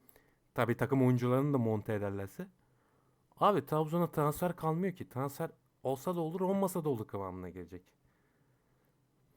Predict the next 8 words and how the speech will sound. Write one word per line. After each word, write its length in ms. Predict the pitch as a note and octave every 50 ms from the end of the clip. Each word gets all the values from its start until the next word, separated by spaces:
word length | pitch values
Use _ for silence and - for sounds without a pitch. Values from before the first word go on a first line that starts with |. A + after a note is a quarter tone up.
| _ _ _ _ _ _ _ _ _ _ _ _ _ _ _ _ _ - -
Gerçekten 420 | - D3 F3+ F#3+ A3+ E3+ E3+ D3
yani 340 | B2 A2 G2+ G2 F#2+ G2 G#2+
bu 100 | A#2+ B2+ B2+
olacak 400 | C3+ D3 D#3+ D3+ A3 G#3+ F3 -
yani. 280 | C#3 A2 G2+ F2+ F2 F2+ - _ _ _ _ - - - - - - _ _ _ _ _ _ _ _ _ _ _ _ _ _ - - -
Bakıyorsun 680 | - C3 D3 C#3+ F#3 G#3 F#3+ E3+ - F3 F3+ G3 G#3 - _ _ -
yani 280 | A#2 A2+ A#2 A#2+ A#2 -
Trabzon'da 760 | - D3 D3+ E3 E3 D3+ D3+ D#3 D#3 D#3+ E3+ F3+ F3+ -